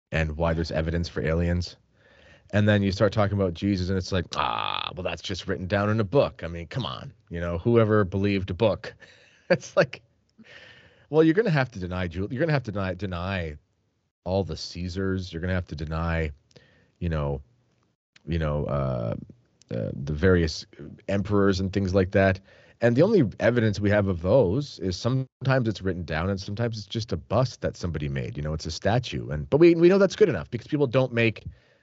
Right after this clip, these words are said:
lifelike statues with a name and a date on it unless the someone is there. That's just, that's psychologically impossible. You know, it's just not something that happens. A-, and if there's the odd hoax, it's, it's not common. And, uh, with Christ, I mean,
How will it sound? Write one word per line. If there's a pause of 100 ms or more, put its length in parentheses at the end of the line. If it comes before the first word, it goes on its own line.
(180)
lifelike
statues
with
a
name
and
a
date
on
it (440)
unless
the
someone
is
there.
That's
just,
that's
psychologically
impossible.
You
know,
it's
just
not
something
that
happens. (140)
A-,
and
if
there's
the
odd
hoax,
it's, (120)
it's
not
common. (800)
And,
uh,
with
Christ,
I
mean,